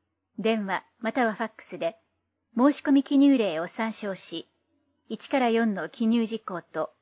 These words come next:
五、年齢を、就労支援課、就労支援係。電話、区役所内線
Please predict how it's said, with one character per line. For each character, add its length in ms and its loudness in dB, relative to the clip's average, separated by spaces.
五、 300 0
年 240 2
齢 260 -4
を、 160 -4
就 300 2
労 180 4
支 240 -2
援 160 0
課、 300 -10
就 320 0
労 180 6
支 240 -2
援 200 0
係。 400 -10
電 220 -4
話、 240 -2
区 100 -4
役 160 2
所 160 -2
内 200 0
線 380 -8